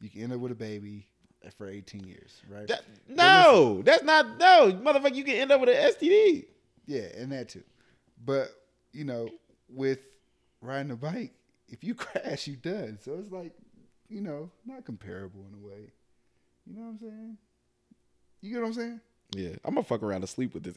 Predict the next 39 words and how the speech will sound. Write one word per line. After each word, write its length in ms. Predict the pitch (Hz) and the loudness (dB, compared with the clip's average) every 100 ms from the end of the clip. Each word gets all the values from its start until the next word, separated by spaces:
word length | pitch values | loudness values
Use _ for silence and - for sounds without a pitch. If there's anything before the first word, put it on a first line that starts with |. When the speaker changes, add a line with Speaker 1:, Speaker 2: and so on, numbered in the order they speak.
| - | -8
Speaker 2:
app 240 | 110 104 | -6 -6
open 260 | 92 - 92 | -10 -12 -14
tonight, 380 | 90 90 95 90 | -14 -12 -12 -6
bro. 220 | 113 120 | -2 -2
I 60 | 131 | 0
keep, 260 | 311 131 | -2 0
I 260 | 143 127 151 | -2 -2 -2
keep 200 | 165 156 | 0 0
looking 180 | 147 147 | 2 0
at 140 | 127 | -2
this, 140 | 131 | -6
<laughs> 240 | 123 135 - | -6 -8 -2
this 180 | 156 - | -2 0
shit 240 | 165 120 | 0 0
going 320 | 131 127 117 - | 2 2 0 2
up. 420 | 147 143 123 - - - - - _ | 4 4 2 -6 -20 -20 -20 -20 _
It's 200 | 127 147 | -2 0
not 220 | 165 160 | 6 6
going 260 | 139 147 131 | 6 4 6
back 240 | 131 127 | 6 4
below, 480 | 117 117 113 107 104 | 4 2 2 2 -2
uh, 380 | 92 113 107 101 | -2 0 0 0
two 200 | 101 123 | -4 -6
cent. 360 | - 104 85 - 143 | -6 -8 -8 -12 -12
Speaker 1:
No, 160 | 139 | -10
it's, 160 | 110 - 107 | -10 -14 -18
it's 160 | 123 123 | -16 -8
not 120 | 165 | -6
gonna. 140 | 165 135 | -6 -8
It, 60 | 147 147 - 143 | -8 -8 -8 -8
it, 40 | 123 113 - 139 | -8 -14 -8 -6
it 40 | |
will 180 | 156 147 | -4 -6
be 300 | 131 131 - | -6 -6 -8
above 360 | 123 110 123 117 | -10 -8 -8 -8
a 60 | |
penny. 460 | 101 110 98 95 95 _ _ _ _ _ _ 104 | -12 -14 -14 -16 -20 _ _ _ _ _ _ -14
But 300 | 110 101 _ _ _ _ - | -14 -14 _ _ _ _ -16
hey, 360 | - 139 101 | -12 -10 -12